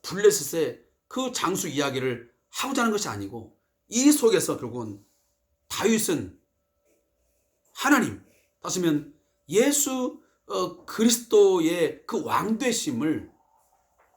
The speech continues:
말씀 하나의 대표적으로 말하는 것이고, 이 골리앗은 사단이의, 어, 어떤 세력, 사단이의 어떤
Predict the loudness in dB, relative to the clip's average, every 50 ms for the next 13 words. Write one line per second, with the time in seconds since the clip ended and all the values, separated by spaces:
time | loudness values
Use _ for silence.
0 | _ _ _ _ _ _ _ _ _ _ _ _ _ _ _ _ _ _ _ _
1 | _ _ _ _ _ -8 -6 -2 -2 0 0 2 2 2 2 0 -4 -16 _ _
2 | _ _ _ _ _ _ _ -4 0 2 4 4 4 2 -2 -6 -16 _ _ _
3 | _ -10 -10 -4 -2 2 4 4 4 4 2 -2 -4 -4 -6 -6 -8 -10 -12 -14
4 | -14 -16 -16 -18 _ _ -20 _ _ _ -4 -2 -2 -2 -2 -4 -4 -4 2 4
5 | 4 4 4 0 -2 -4 -4 -4 -8 -18 _ _ _ _ _ _ -12 -6 -6 -4
6 | -4 -4 -2 0 0 0 2 0 0 0 -2 -4 -6 -8 -12 -14 _ _ _ _
7 | _ _ _ _ _ _ _ _ _ _ _ _ -18 -16 -14 -14 -8 -6 2 4
8 | 4 4 4 4 4 4 4 4 -2 -4 -14 _ _ _ _ _ _ _ _ _
9 | -10 -8 -6 -2 2 2 2 4 4 2 2 2 2 0 -2 -2 -4 -8 -8 -16